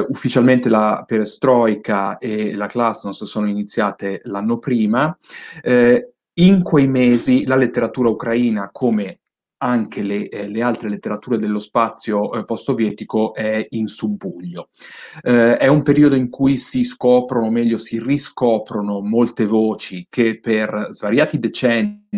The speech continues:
eh, erano state taciute o erano state lette in modo illegale solamente da quelle poche persone che potevano,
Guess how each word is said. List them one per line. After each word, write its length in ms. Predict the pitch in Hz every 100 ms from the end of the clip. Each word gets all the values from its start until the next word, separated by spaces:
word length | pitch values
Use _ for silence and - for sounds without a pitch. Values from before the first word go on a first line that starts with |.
| 98 95 90 - - - -
eh, 340 | 110 101 104
erano 240 | 117 107 104
state 280 | - - -
taciute 560 | 101 - 185 165 -
o 200 | 101 107
erano 220 | 107 104
state 320 | 104 101 - 101
lette 400 | 107 107 - 107
in 240 | 107 104
modo 240 | 104 104
illegale 540 | 104 98 98 120 117 104
solamente 440 | - 101 110 110
da 120 | 107
quelle 220 | - 101 95
poche 340 | 131 127 101
persone 500 | 101 98 - 110 101
che 100 | -
potevano, 600 | 98 - 107 95 95 90